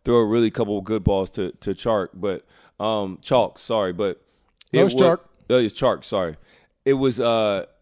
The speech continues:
Speaker 1: they were doing, like, pressure period, like, blitz period. So all eleven are out there. Boom, boom. He's got a little bit of pressure, like, around the cor-, the edges.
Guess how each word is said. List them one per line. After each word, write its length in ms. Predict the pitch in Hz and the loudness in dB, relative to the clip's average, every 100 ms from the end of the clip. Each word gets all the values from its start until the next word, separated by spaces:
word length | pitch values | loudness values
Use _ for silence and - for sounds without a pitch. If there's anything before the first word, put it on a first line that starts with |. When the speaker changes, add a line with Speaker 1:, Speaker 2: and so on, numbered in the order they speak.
| _ _ | _ _
Speaker 1:
they 220 | - 143 | -2 0
were 140 | 160 147 | 2 0
doing, 240 | 147 139 | 0 0
like, 220 | 120 101 | 0 2
pressure 340 | - 139 - 104 | 2 2 -2 -6
period, 280 | - 101 95 | -4 -4 -4
like, 180 | 92 | -6
blitz 240 | 82 110 - | -6 -8 -6
period. 320 | 98 76 73 | -10 -10 -12
So 460 | - 101 95 90 - _ _ _ | -8 -6 -4 -6 -10 _ _ _
all 220 | 98 113 | -2 0
eleven 340 | 117 117 110 110 | 0 -2 -2 -4
are 100 | 98 | -2
out 220 | 98 - | -2 -4
there. 300 | 92 87 85 _ _ _ | -6 -6 -10 _ _ _
Boom, 200 | 120 123 | -4 -4
boom. 220 | 117 113 | -4 -4
He's 120 | 117 104 | -4 -4
got 120 | 104 | -4
a 20 | |
little 180 | 107 131 | -2 0
bit 140 | 131 | 0
of 100 | 123 | -2
pressure, 560 | - 120 110 113 104 104 _ _ _ - - | -2 -4 -4 -6 -8 -10 _ _ _ -20 -8
like, 200 | 104 - | -6 -4
around 420 | 110 104 113 120 117 | -6 -4 -4 -4 -4
the 80 | |
cor-, 240 | 107 - 113 | -6 -8 -10
the 160 | 98 101 | -6 -4
edges. 480 | 110 107 95 98 - | -4 -4 -6 -10 -12